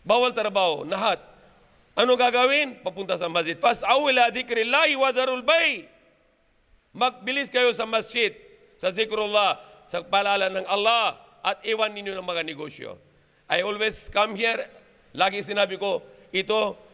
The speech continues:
dahil alam ko na yan, ito malaking kasalanan yan. Malaki na kasalanan kung galit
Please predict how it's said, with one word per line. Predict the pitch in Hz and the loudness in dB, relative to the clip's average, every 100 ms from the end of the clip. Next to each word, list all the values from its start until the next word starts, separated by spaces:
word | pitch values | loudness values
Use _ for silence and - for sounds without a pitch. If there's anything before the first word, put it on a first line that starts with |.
| - | -4
dahil | 165 180 208 202 | 2 4 4 2
alam | 190 196 196 | 0 2 0
ko | 185 185 | -2 -4
na | 185 | 0
yan, | 185 | 0
ito | 180 170 170 | -2 -8 -4
malaking | 170 165 170 156 | -2 -2 -4 -8
kasalanan | 143 151 147 143 139 | -6 -2 -2 -2 -2
yan. | 135 123 113 - _ _ _ _ _ _ - | -4 -6 -14 -20 _ _ _ _ _ _ -4
Malaki | 180 202 165 190 | 2 2 2 0
na | 185 | 0
kasalanan | 180 170 180 180 175 175 | -2 -2 0 2 2 -2
kung | 175 180 | -4 -2
galit | 190 190 | 0 0